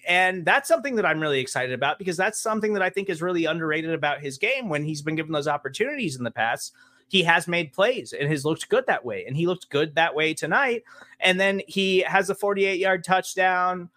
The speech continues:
rushes for over a hundred yards, uh, a-, amazing story, like, playing in his hometown. And, and it was just really cool to see that for him. But I wanna see more of that,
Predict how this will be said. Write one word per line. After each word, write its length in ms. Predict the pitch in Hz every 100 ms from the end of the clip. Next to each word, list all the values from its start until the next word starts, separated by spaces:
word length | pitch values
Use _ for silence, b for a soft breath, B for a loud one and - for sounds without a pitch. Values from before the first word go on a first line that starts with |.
| _ _ -
rushes 340 | 190 202 190
for 160 | - 185
over 220 | 185 185
a 80 | 160
hundred 300 | 180 180 165
yards, 580 | 165 165 165 165 160 - b b b 151
uh, 200 | 165 147 160
a-, 140 | 175 156
amazing 540 | 175 180 196 185 185
story, 340 | - 180 175 180
like, 180 | 151 -
playing 340 | 185 185 185
in 80 | 175
his 140 | 175
hometown. 580 | 175 180 175 160 156 160
And, 320 | 165 160 160
and 100 | 170
it 100 | 185
was 120 | 175 185
just 160 | 175
really 200 | 196 190
cool 220 | - 185
to 80 | 160
see 200 | - 240
that 220 | 269 180
for 120 | - 147
him. 280 | 151 147 - b b _
But 140 | 190 208
I 120 | 285
wanna 260 | 302 254 202
see 200 | 196 165
more 260 | 135 120
of 100 | 107
that, 120 | -